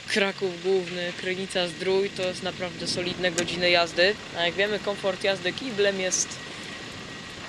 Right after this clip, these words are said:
lekko utrudniony.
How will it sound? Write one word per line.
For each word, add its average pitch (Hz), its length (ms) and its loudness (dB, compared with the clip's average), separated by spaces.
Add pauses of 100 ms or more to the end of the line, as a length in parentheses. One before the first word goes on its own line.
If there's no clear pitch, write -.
(280)
lekko 196 720 8 (1600)
utrudniony. 156 600 0